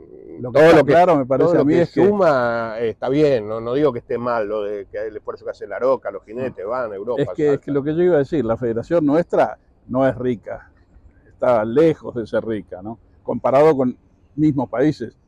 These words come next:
Speaker 1: como México, o Brasil, o, o Colombia, que estoy absolutamente seguro que tiene mucho más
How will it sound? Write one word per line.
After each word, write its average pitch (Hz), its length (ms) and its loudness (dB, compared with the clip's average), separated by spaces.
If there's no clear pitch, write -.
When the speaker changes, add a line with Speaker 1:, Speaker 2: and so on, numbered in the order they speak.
Speaker 1:
como 104 240 -6
México, 135 580 0
o 101 480 -2
Brasil, 135 640 0
o, 95 640 -4
o 110 360 -16
Colombia, 131 760 2
que 113 80 -12
estoy 135 320 -4
absolutamente 135 760 -2
seguro 135 400 -2
que 113 160 -6
tiene 127 320 -4
mucho 135 380 -2
más 131 200 -2